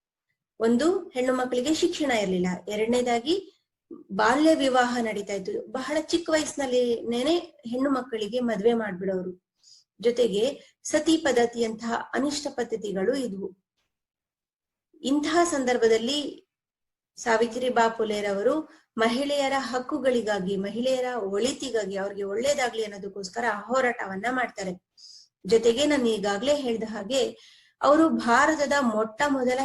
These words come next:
ಶಿಕ್ಷಕಿ. ಆಗ ಹೆಣ್ಮಕ್ಳಿಗೆ ವಿದ್ಯಾಭ್ಯಾಸನೇ ಇರ್ಲಿಲ್ಲ ಅಂದ್ರೆ ಇವ್ರು ಹೇಗೆ ವಿದ್ಯಾಭ್ಯಾಸವನ್ನ ಕಲ್ತ್ರು?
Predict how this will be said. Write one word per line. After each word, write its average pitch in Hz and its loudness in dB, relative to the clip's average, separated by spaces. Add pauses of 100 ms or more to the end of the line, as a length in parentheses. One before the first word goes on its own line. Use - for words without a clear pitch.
ಶಿಕ್ಷಕಿ. 285 -6 (1800)
ಆಗ 320 4 (300)
ಹೆಣ್ಮಕ್ಳಿಗೆ 285 4 (640)
ವಿದ್ಯಾಭ್ಯಾಸನೇ 285 0
ಇರ್ಲಿಲ್ಲ 254 -2
ಅಂದ್ರೆ 226 0 (480)
ಇವ್ರು 392 6
ಹೇಗೆ 311 0
ವಿದ್ಯಾಭ್ಯಾಸವನ್ನ 247 -2
ಕಲ್ತ್ರು? 226 0